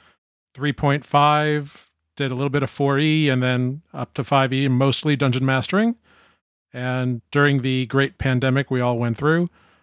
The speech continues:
I started doing this podcast, Mid-Level Adventurers, with, uh, Matt here to talk about how to get into it if you're new. And we also started a Twitch stream called Newly Forged, and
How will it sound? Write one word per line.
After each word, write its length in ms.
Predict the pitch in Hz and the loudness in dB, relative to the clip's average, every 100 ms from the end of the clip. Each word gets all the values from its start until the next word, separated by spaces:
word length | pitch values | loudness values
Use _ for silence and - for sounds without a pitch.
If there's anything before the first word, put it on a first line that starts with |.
| _ - | _ -10
I 80 | |
started 420 | 117 - 135 131 120 | -6 0 0 0 0
doing 360 | 131 139 131 | 2 2 2
this 180 | 127 135 | 0 -2
podcast, 840 | - - 151 170 - 117 123 151 - | -2 2 2 2 -2 -2 -4 -6 -4
Mid-Level 360 | 131 127 123 123 | -2 0 -2 0
Adventurers, 680 | 120 127 - 151 175 180 | 0 0 2 2 2 -2
with, 380 | 117 123 120 120 - _ _ _ _ _ _ _ _ _ - | -2 0 0 -2 -10 _ _ _ _ _ _ _ _ _ -12
uh, 220 | 139 127 | -6 -2
Matt 280 | 131 175 - | 0 0 0
here 500 | - 127 123 151 226 _ _ _ - | -6 -4 -2 -4 -6 _ _ _ -6
to 200 | 135 131 | -4 -2
talk 320 | - 139 - | 2 2 0
about 480 | 123 131 135 131 - _ _ _ _ _ | -4 -2 0 -2 -6 _ _ _ _ _
how 140 | 143 | -8
to 80 | 143 | -4
get 140 | 139 | -2
into 280 | 151 156 160 | 0 2 2
it 80 | 151 | 2
if 120 | 151 | 2
you're 120 | 151 160 | 2 4
new. 320 | 226 131 101 _ _ _ _ _ | 4 2 -6 _ _ _ _ _
And 200 | 123 123 | -10 -4
we 80 | 131 | 0
also 240 | 135 151 | 0 0
started 320 | - 156 147 | 0 2 2
a 40 | 135 | 0
Twitch 280 | - 190 - | 0 0 0
stream 340 | - 123 110 | -4 -4 -4
called 300 | - 131 110 | -2 -2 0
Newly 240 | 135 135 | 0 0
Forged, 580 | 131 131 104 92 - - | -2 -4 -4 -10 -14 -12
and 400 | 123 127 131 117 | -8 -4 -4 -6